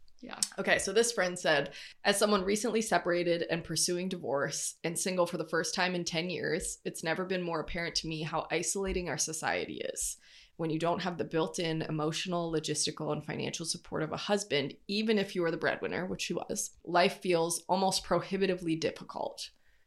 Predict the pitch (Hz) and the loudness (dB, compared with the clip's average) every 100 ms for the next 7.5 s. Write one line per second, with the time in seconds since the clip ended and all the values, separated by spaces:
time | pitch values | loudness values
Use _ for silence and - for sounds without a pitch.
0 | _ - 190 190 190 240 233 170 165 170 | _ -2 2 4 4 2 2 4 4 2
1 | - - 170 160 160 165 196 165 - 165 | -2 -2 -2 0 0 0 0 -2 -2 -4
2 | 160 160 160 - 156 156 147 156 170 165 | -4 -4 -4 -2 -4 -2 -2 -2 -2 -2
3 | 160 120 131 208 - - 165 156 156 156 | -2 0 2 0 -4 -8 -2 0 0 -2
4 | 175 - 175 160 160 151 - 170 170 165 | -2 -2 -2 -2 -2 -2 -2 0 0 0
5 | 160 156 170 - - 156 156 160 151 165 | -2 0 0 0 -2 -4 -2 -6 -4 -4
6 | 165 165 160 165 165 165 160 160 - - | -2 -4 -6 -6 -4 -4 -2 -2 -2 -2
7 | 156 - - - - | -4 -2 0 -2 -6